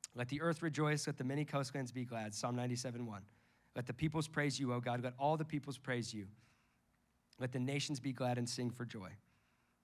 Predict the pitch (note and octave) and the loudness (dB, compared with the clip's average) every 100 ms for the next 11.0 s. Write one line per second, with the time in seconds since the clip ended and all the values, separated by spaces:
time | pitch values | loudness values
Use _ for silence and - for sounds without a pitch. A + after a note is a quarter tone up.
0 | _ _ _ _ _ - - B2 A2 B2+ | _ _ _ _ _ -12 -2 -2 0 -4
1 | - B2 B2 G#2+ G2 G2+ - _ - G#2+ | -4 -4 -4 -6 -8 -14 -20 _ -10 -10
2 | - F#2+ F#2+ F2+ G2 _ _ _ _ _ | -10 -12 -12 -12 -16 _ _ _ _ _
3 | _ _ _ - B2+ D#3 C#3 D#3+ D3+ C#3+ | _ _ _ -8 0 0 2 0 -2 -4
4 | B2 D3 B2+ - G#3+ A#3+ - - _ _ | -2 0 0 2 2 2 -4 -20 _ _
5 | _ _ _ - A2+ G#2+ F3+ G3+ G3+ D#3+ | _ _ _ -14 -12 2 10 10 10 6
6 | F3+ E3+ C#3+ C#3+ C3+ F3 F#3 E3+ D#3 D3 | 6 6 6 4 4 2 4 2 2 2
7 | D3 C3+ - D#3 B2+ B2 D#3 G3 D3+ B2 | 0 -2 0 -2 -2 0 4 4 2 -2
8 | A2+ A2 - - _ _ _ - B2+ A#2+ | -2 -4 -14 -20 _ _ _ -2 0 2
9 | F3+ E3+ - C#3+ B2+ A#2 D#3 D#3+ D3 B2 | 4 4 2 -2 -2 2 4 4 2 0
10 | B2+ C3 D#3 D3 D#3+ D#3 - A#2+ A2 | 2 4 2 2 -2 -4 -2 -2 -4